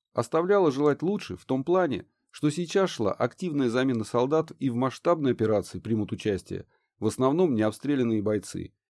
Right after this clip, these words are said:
Да и те, что уже послужили в Афганистане, не успели набрать достаточного опыта. Сейчас вся надежда только на офицеров. Но из них половина новенькие. А они, суки,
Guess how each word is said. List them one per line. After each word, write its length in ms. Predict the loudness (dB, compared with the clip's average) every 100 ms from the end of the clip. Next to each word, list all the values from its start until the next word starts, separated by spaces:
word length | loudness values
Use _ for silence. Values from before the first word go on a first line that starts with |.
| _ _
Да 180 | -2 0
и 120 | 0
те, 180 | 0 -2
что 200 | 0 -2
уже 200 | 0 -2
послужили 520 | -4 -6 -4 -2 0
в 80 | 0
Афганистане, 760 | 0 -2 -4 -2 -2 -2 -4 -12 _
не 120 | -2
успели 380 | -2 -2 0 2
набрать 400 | 2 2 2 0
достаточного 720 | -2 -2 0 -2 -4 -2 -2
опыта. 520 | -2 -4 -4 -8 -18 -20 _ _ _ _ _
Сейчас 500 | -6 -4 0 0 0
вся 160 | -2
надежда 500 | -2 -2 -2 -4 -6 -6
только 320 | 2 2 2 -2
на 100 | -2
офицеров. 580 | -4 -6 -6 -6 -8 _ _ _ _ _ _
Но 180 | 2 4
из 200 | 2 2
них 260 | 0 0
половина 420 | 0 2 2 2
новенькие. 720 | 2 4 2 0 -4 -10 -16 -16 _ _ _ _ _
А 160 | -2
они, 200 | 0 0
суки, 500 | -2 -6 -8 -8 -10